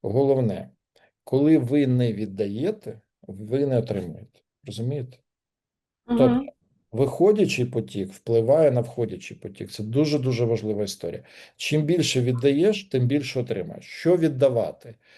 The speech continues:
Speaker 1: То, що у вас в ізобілії.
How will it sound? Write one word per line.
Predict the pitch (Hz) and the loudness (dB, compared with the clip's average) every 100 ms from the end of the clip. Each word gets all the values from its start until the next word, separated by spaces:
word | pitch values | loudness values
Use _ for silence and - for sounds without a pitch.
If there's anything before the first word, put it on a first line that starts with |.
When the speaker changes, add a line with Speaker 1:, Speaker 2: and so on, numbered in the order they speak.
| _ _ | _ _
Speaker 1:
То, | - 196 | 2 4
що | 202 - 123 | 2 0 -2
у | 117 | 2
вас | 127 156 165 - - _ _ _ | 4 4 2 -4 -12 _ _ _
в | 123 | -8
ізобілії. | 139 139 135 139 123 92 87 | -2 -2 -2 -4 -6 -8 -14